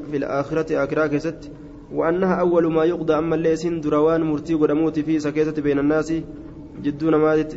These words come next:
نماتت يوم القيامة قيا قياما كيستي. Haqa gama ilma namaa laalurraa dhiiggoolee keessatti dura murtiin godhamaa, ta gama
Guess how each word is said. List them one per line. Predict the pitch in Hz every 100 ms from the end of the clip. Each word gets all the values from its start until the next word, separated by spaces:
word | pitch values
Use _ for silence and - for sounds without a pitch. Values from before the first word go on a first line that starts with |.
| - -
نماتت | 139 151 156 151 143
يوم | 143 139
القيامة | 135 131 139 147 147 139 131
قيا | 135 143
قياما | 104 127 135 135
كيستي. | 123 131 - 147 147 - - - - - - - -
Haqa | - 143
gama | 147 156 156 151
ilma | 151 147
namaa | 147 156
laalurraa | 151 151 156 160
dhiiggoolee | 156 147 139 139 139
keessatti | 143 151 156 147
dura | 147 147
murtiin | 139 147 151
godhamaa, | 143 135 147 151
ta | 147 139
gama | 147 151